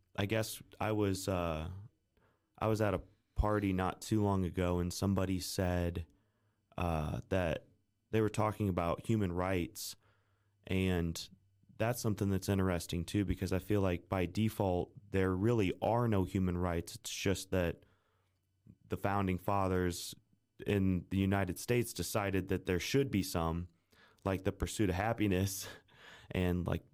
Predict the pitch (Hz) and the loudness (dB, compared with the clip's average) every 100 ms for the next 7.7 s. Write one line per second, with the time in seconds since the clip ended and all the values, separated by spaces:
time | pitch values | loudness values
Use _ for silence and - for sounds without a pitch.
0 | - - 104 101 80 107 92 98 98 92 | -8 -2 2 4 4 2 2 0 2 0
1 | 85 104 101 95 90 90 95 92 90 92 | 0 0 2 2 2 2 2 2 2 0
2 | 87 87 92 87 87 85 - _ _ _ | -2 0 2 4 2 0 -6 _ _ _
3 | _ _ 101 101 98 95 95 98 92 90 | _ _ 0 2 2 2 2 4 4 4
4 | 92 87 98 95 92 95 85 - 101 95 | 2 2 2 0 0 0 0 0 0 2
5 | 90 - 92 90 87 90 87 _ _ _ | 0 0 0 2 2 0 -2 _ _ _
6 | - - - _ 95 90 87 - _ _ | -20 -20 -20 _ 0 2 2 -2 _ _
7 | _ _ _ 87 85 78 | _ _ _ -4 -2 -2